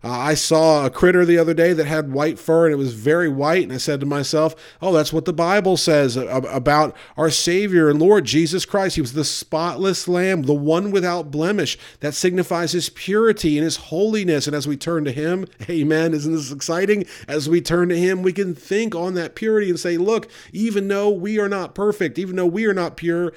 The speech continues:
he is pure." And when we accept his, his free gift of salvation, his purity, his righteousness is imputed on us.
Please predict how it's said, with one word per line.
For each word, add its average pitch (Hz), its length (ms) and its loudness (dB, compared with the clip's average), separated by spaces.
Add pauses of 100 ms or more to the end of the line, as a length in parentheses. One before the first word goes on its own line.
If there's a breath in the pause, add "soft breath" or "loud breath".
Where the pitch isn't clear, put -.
(160 loud breath)
he 254 280 0
is 220 180 0
pure." 156 400 0 (180 loud breath)
And 156 120 -6
when 156 180 0
we 240 220 -2
accept 180 340 -4
his, 196 440 -4
his 226 260 0
free 202 160 0
gift 175 180 0
of 170 80 -2
salvation, 165 600 0 (260 loud breath)
his 233 300 -4
purity, 214 720 -2 (120 soft breath)
his 214 240 -2
righteousness 202 540 2
is 170 160 -6
imputed 202 380 -2
on 196 220 2
us. 214 360 0